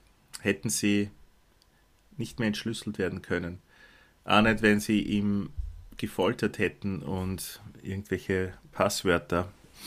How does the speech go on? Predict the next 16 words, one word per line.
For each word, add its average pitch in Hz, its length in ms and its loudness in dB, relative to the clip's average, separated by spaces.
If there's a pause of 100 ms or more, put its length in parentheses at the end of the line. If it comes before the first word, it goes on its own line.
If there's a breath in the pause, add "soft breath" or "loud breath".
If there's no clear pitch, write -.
(500 loud breath)
aus 92 280 6
ihm, 95 220 2
äh, 92 80 -2
rausgeholt 90 600 0
hätten, 92 240 0
weil 90 100 4
es - 60 -4
nämlich 92 260 -2
mehrstufig 92 720 0 (380)
irgendwie - 320 -6
verschlüsselt - 640 -6
worden. 80 160 0
Das - 160 -8
war 92 80 -2
irrsinnig 90 300 -4
kompliziert. 92 580 -6